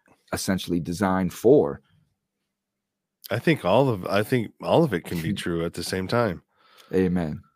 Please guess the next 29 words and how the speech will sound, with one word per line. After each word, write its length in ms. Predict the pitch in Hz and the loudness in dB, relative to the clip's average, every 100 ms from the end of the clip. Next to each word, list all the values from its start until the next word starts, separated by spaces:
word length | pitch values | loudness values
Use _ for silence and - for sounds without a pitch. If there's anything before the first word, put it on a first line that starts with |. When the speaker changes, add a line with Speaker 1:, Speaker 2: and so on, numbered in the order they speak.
| _ - | _ -2
Speaker 2:
You 100 | 131 | 6
Speaker 1:
It's 120 | 147 156 | 8 10
Speaker 2:
know 100 | 160 | 10
Speaker 1:
all 60 | |
Speaker 2:
what 100 | 160 | 10
I 80 | 170 | 8
Speaker 1:
true. 80 | 139 | 6
Speaker 2:
mean? 180 | 165 139 | 4 4
I 100 | 131 | 2
think 220 | 143 135 | 0 0
it, 180 | 127 117 | 0 0
it 160 | 123 | -2
all 280 | - 110 185 | 0 2 2
could 200 | 185 110 | 0 -6
be 120 | 95 | -6
possible. 680 | 92 101 85 - 76 71 69 _ _ 80 73 73 _ _ _ - | -2 -2 -2 -6 -10 -10 -12 _ _ -20 -20 -20 _ _ _ 2
Speaker 1:
They're 160 | 92 | 6
all 140 | 107 104 | 6 4
communists, 640 | - 90 87 85 85 - | 2 -2 -2 -4 -6 -2
every 240 | 110 123 123 | 4 8 8
last 340 | 120 113 - | 8 6 2
one 200 | 98 95 | -4 -4
of 60 | 85 | -6
'em, 100 | 82 | -6
man. 240 | 87 80 | -6 -2
But 220 | 113 110 - - - - _ - _ | 2 2 0 -20 -20 -20 _ -20 _
going, 320 | 139 156 123 | 8 8 6
going 240 | 143 160 143 | 2 2 2
back 460 | 131 123 117 - | 2 2 -2 -6